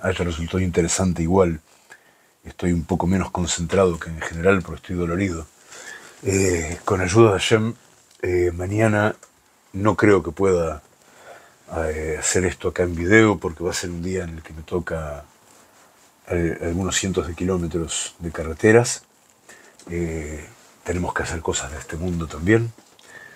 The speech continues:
Y con ayuda de Hashem, entonces, pienso que pasado mañana me voy a poder volver a sentar tempranito en la mañana aquí a estudiar y luego a compartir con ustedes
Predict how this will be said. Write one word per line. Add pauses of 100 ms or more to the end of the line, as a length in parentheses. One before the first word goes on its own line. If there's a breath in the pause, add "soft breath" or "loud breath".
(500 loud breath)
Y
con
ayuda
de
Hashem,
entonces, (240)
pienso
que (360)
pasado
mañana (1700 loud breath)
me
voy
a
poder
volver
a
sentar
tempranito
en
la
mañana
aquí (560)
a
estudiar (300)
y
luego
a
compartir
con
ustedes